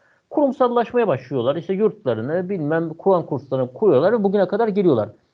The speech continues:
Yani dolayısıyla kapatılsın dediğin zaman yapabileceğin en fazla belki kurumlarını kapatmak ama bu da mümkün değil. Yani, e, bir kere, e, önce bir suç isnat etmen lazım. Hani hem demokrasi iddiasında olacaksın hem de bir suç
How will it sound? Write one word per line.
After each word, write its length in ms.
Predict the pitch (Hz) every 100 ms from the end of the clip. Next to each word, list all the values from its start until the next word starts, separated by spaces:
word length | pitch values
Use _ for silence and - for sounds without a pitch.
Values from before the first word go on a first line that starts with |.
| _ -
Yani 220 | 156 196
dolayısıyla 500 | 160 202 208 233 160
kapatılsın 640 | - 143 190 214 - 220
dediğin 240 | 196 202 233
zaman 240 | 190 185
yapabileceğin 540 | 214 190 202 190 196 202
en 120 | 208
fazla 300 | - 160 226
belki 240 | 190 180
kurumlarını 460 | - 220 202 208 208
kapatmak 420 | 151 165 175 240
ama 320 | 240 240 214
bu 80 | 247
da 60 | 262
mümkün 480 | 196 135 131 120
değil. 260 | 117 139 185 - _ _ _ _ _
Yani, 260 | 135 135 139 151
e, 500 | 151 139 139 147 165
bir 80 |
kere, 320 | - 143 185 165
e, 560 | 143 151 139 143 143 - - -
önce 280 | 160 165 214
bir 220 | 269 - - _
suç 400 | _ - 269 - -
isnat 360 | - 143 117
etmen 360 | 123 - 117 113
lazım. 240 | 107 107
Hani 220 | 113 131
hem 220 | 131 156 131
demokrasi 460 | 147 143 143 143
iddiasında 520 | 156 139 147 143 156
olacaksın 440 | 151 143 147 143 143
hem 160 | 143
de 80 | 139
bir 80 | 135
suç 220 | 139 139